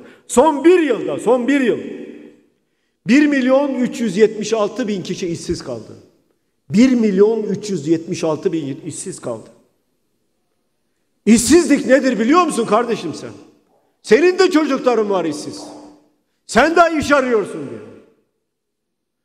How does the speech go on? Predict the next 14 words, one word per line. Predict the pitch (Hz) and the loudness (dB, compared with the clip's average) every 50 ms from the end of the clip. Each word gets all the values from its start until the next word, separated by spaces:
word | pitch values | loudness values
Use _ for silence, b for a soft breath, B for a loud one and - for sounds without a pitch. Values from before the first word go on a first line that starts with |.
| _ _ _ | _ _ _
Ama | - 190 240 269 269 | -2 2 2 4 2
gidiyorsun, | 262 285 320 311 349 349 339 302 - 285 349 370 - - - - - - - - - - - - - | 2 2 2 4 4 4 4 2 2 2 0 0 0 -6 -10 -14 -14 -14 -16 -18 -18 -18 -14 -12 -4
çocuğunu | - 214 240 247 185 202 254 262 269 269 294 | 2 2 2 2 2 -2 -2 -2 -2 -2 -2
işsiz | 262 233 - - - 262 254 180 185 | -4 -4 -4 -4 -2 -2 -2 0 -2
bırakanı | 196 170 156 135 - 139 131 117 107 - - - - _ _ _ _ _ _ _ _ _ _ _ _ | -2 -2 -2 -4 -4 -6 -8 -8 -10 -12 -16 -20 -20 _ _ _ _ _ _ _ _ _ _ _ _
oy | 190 208 233 226 | 2 2 4 4
vereceğim | 208 190 170 160 139 139 139 123 117 113 | 2 -2 -2 -4 -6 -6 -8 -8 -10 -12
diyorsun. | 117 107 101 - - - - - _ _ _ _ _ _ _ _ _ _ _ _ _ - | -14 -14 -16 -18 -20 -20 -20 -20 _ _ _ _ _ _ _ _ _ _ _ _ _ -4
Niye | 151 185 233 262 | -2 0 2 4
oy | 240 214 - 180 | 2 2 2 2
veriyorsun | 202 196 196 190 175 - 190 170 | -2 -2 -2 -4 -6 -6 -8 -10
kardeşim? | 180 170 160 156 160 151 143 - - - _ _ _ _ _ _ _ _ _ _ _ _ | -8 -10 -10 -10 -12 -18 -20 -20 -20 -20 _ _ _ _ _ _ _ _ _ _ _ _
Niye | 156 208 247 254 233 | 2 4 4 6 6
veriyorsun? | 214 196 180 180 170 - - - | 4 4 4 0 -4 -6 -10 -12